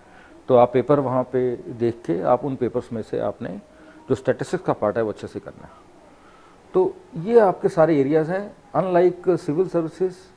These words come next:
थोड़े से यहाँ पे different type के question आते हैं, वो मैं अलग से वीडियो एक record करूँगा कि types of questions in एचसीएस, तो and its correlation with preparation strategy, ठीक है ना।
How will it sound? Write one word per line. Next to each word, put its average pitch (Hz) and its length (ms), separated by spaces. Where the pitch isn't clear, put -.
थोड़े 143 180
से 156 140
यहाँ 127 180
पे 143 120
different 127 320
type 113 220
के 143 60
question 143 320
आते 131 220
हैं, 165 180
वो 127 80
मैं 131 120
अलग 120 140
से 147 140
वीडियो 135 260
एक 135 80
record 131 300
करूँगा 143 320
कि 147 160
types 160 360
of 147 180
questions 120 360
in 107 100
एचसीएस, - 500
तो 120 200
and 139 260
its - 200
correlation 160 560
with 156 160
preparation 127 400
strategy, 90 440
ठीक 156 140
है 185 60
ना। 160 160